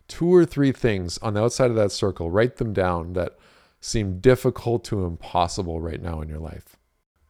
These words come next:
Okay? So the next thing you're gonna do in this comfort zone exercise is you're gonna draw a circle around everything that you've drawn and written. That is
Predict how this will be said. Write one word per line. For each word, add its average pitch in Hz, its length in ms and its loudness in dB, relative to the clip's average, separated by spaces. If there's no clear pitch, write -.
Okay? 117 420 2
So 110 220 -2
the 104 100 -2
next 123 320 -2
thing 156 160 0
you're 151 120 2
gonna 143 220 4
do 135 200 8
in 117 100 2
this 110 160 0
comfort 123 320 0
zone 113 240 0
exercise 101 480 -4
is 98 160 -6
you're 110 80 -2
gonna 110 180 -2
draw 104 380 4
a 110 80 -6
circle 185 560 2
around 104 420 0
everything 123 540 0
that 110 160 -8
you've 95 340 -6
drawn 92 300 -2
and 82 120 -6
written. 80 360 -8
That 104 500 4
is 113 420 2